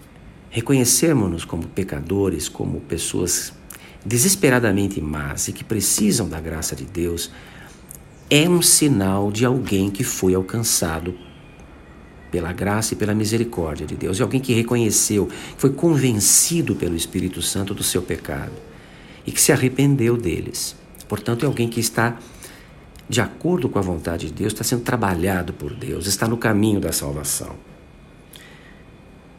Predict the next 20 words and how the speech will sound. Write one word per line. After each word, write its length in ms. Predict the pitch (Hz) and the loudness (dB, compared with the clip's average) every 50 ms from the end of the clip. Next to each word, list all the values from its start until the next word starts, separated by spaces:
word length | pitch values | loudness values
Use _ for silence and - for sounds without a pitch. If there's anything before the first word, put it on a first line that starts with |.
| - - | -20 -10
Então, 160 | - 98 101 104 | -4 0 2 2
esse 220 | 101 101 - - | 2 2 2 2
espelho 680 | 113 - - - - - 120 113 104 90 73 73 73 - - - - - - - - - | 2 2 2 2 4 4 4 6 6 4 2 -2 -6 -10 -14 -18 -20 -20 -20 -20 -14 -8
é 100 | - 87 | -6 -4
muito 320 | 85 90 117 131 131 - | -2 0 0 0 0 -2
importante 600 | 127 120 - 127 - - - 95 85 80 76 - | -2 -2 0 -2 -2 -2 -4 -4 -4 -4 -2 -2
e 40 | 95 | 0
necessário 560 | 92 95 - - 110 - - - 87 85 87 | 0 0 0 0 0 0 0 0 -2 -2 -2
na 100 | 85 82 | -4 -4
vida 220 | 80 92 95 92 95 | -4 -4 -4 -4 -4
de 80 | 87 | -4
todos 480 | 85 - - 147 160 151 139 160 143 - | -4 -2 2 2 4 4 4 2 0 -2
nós, 360 | 82 73 71 - - - - | -4 -6 -6 -8 -8 -6 -4
e 60 | 101 | -4
isto 200 | 98 - - 143 | -4 -4 -4 -6
faz 320 | 139 - - 87 82 87 - | -4 -2 -2 -2 -2 -2 -4
com 120 | - 101 | -4 -4
que 140 | 101 - 107 | -4 -2 -2
nós, 540 | 104 92 82 80 78 92 - - - - - - - - - - - - - - - - - - - | -2 -2 -2 -2 -4 -4 -4 -4 -4 -6 -8 -14 -20 -20 -20 -20 -20 -20 -20 -20 -20 -20 -20 -12 -6
ah, 480 | - 92 90 90 87 87 87 82 76 | -4 -2 0 0 0 0 0 -2 -2